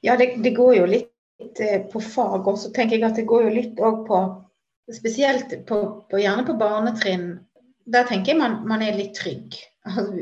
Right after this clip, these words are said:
hvis, i den grad man kan si man er trygg, fordi at der,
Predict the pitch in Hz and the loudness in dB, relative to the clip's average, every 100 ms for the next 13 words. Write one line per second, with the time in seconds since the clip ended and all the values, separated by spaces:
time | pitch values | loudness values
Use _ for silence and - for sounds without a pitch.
0 | 190 208 220 - - 202 196 196 190 175 | -6 -8 -8 -14 -6 -4 -4 -2 -2 -2
1 | 180 185 185 170 170 196 - - 208 202 | -4 -4 -4 -4 -4 -4 -4 -2 -2 0
2 | 202 220 208 | 0 0 -2